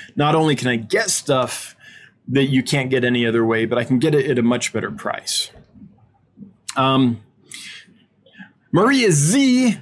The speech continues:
one ninety-nine, and a note. "Just a thanks for how you care for and ship your fish, heart." Oh, thanks, Maria. Thanks for being an awesome customer. Thanks for being here.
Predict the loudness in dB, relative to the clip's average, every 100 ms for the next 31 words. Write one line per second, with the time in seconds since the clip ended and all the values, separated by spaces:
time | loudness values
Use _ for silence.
0 | -2 0 2 4 4 4 4 4 2 2
1 | 0 -2 -8 -20 -20 -20 _ _ _ _
2 | 0 2 4 2 0 -2 -6 -10 -10 _
3 | -20 -20 -20 _ _ _ _ _ _ _
4 | _ 0 0 2 0 2 2 2 0 -2
5 | -4 -4 -6 -4 0 2 2 2 2 2
6 | 4 4 2 2 0 2 2 2 2 0
7 | -4 -8 -8 0 2 2 2 0 0 0
8 | 2 2 0 2 2 2 0 0 0 -2
9 | -6 -12 -6 0 2 0 -4 -4 0 2
10 | 2 2 0 2 2 2 0 -4 -16 -20
11 | -20 -2 0 2 2 2 4 2 2 0
12 | 0 -2 0 0 0 2 0 0 -2 0
13 | 2 4 4 2 0 -4